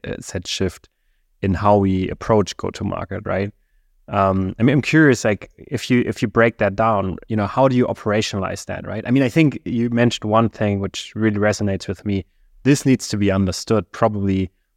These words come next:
by the en-, entire revenue organization, marketing, sales, right, rev ops, but then also the executives.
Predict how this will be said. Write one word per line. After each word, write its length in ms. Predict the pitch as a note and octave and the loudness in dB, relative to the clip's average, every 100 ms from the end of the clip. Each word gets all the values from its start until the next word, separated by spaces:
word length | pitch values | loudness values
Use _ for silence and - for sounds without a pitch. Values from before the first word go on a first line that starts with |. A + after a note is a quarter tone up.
| - | -2
by 160 | G2 | 0
the 120 | F#2+ | 0
en-, 160 | F#2 F#2 - - | -2 -6 -12 -6
entire 500 | G#2+ - G2+ G2 F#2+ - _ _ _ | -4 -2 -2 -2 -4 -8 _ _ _
revenue 340 | G2 G#2+ A2 A2 | -2 2 4 2
organization, 640 | G#2 G#2 G2 G2+ G2 - | 2 2 0 0 -2 -2
marketing, 560 | G2 G2 - - G2 F#2+ | 0 0 -2 -6 -4 -4
sales, 640 | - G2 F#2+ G2 F#2 - | -4 -4 -2 -4 -6 -6
right, 200 | F#2+ F#2+ | -2 -2
rev 200 | F#2+ G2 - | 0 -2 -2
ops, 240 | G2 F#2+ | -4 -4
but 160 | - G2 | -6 -4
then 140 | F#2 | -2
also 240 | G2 G2 G2 | -2 -2 -4
the 100 | F#2+ | -4
executives. 640 | F2+ G#2 - G2 G2 F2+ | -2 -4 -4 -6 -6 -8